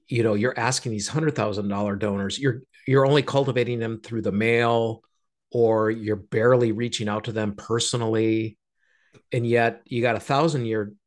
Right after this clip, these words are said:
dollar year donor that someone really likes on your staff, and now they're spending a bunch of time with that donor. I mean, uh,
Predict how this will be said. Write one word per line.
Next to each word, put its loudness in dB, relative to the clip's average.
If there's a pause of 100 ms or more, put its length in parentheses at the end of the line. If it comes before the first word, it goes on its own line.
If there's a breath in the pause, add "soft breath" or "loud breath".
dollar 0
year 0
donor -2
that -4
someone 2
really 0
likes -6
on 2
your 2
staff, -4
and -2
now 2
they're 0
spending -4
a -4
bunch -8
of -14
time -6
with -8
that -6
donor. -12 (840)
I -2
mean, -2 (1400)
uh, -10